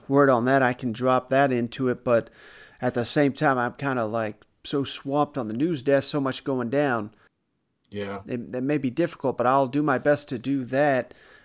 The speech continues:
Speaker 1: Uh, but yeah, I'll definitely be tweeting all this stuff out as it's happening, as it's going live, we're working up articles for it. So, I mean, this is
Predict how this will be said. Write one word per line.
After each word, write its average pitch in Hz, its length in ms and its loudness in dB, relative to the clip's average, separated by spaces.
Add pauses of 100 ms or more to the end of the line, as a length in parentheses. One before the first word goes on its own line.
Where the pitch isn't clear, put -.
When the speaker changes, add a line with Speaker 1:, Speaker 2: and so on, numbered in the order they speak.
(120)
Speaker 1:
Uh, 117 160 -2
but 110 160 -4
yeah, 127 200 2
I'll 113 60 0
definitely 151 460 0
be 127 480 0 (260)
tweeting 151 380 -2
all 151 160 2
this 147 160 -2
stuff 143 320 0
out 139 360 2 (240)
as 147 360 0
it's 139 140 -4
happening, 143 400 0
as 147 240 -2
it's 135 120 -6
going 147 320 0
live, 143 520 0 (160)
we're - 140 -12
working 135 340 -4
up 139 180 -2
articles 139 420 0
for 135 320 -4
it. 131 120 -6
So, 113 340 -2 (500)
I 104 60 -12
mean, 120 160 -2
this 190 220 -2
is 139 280 -2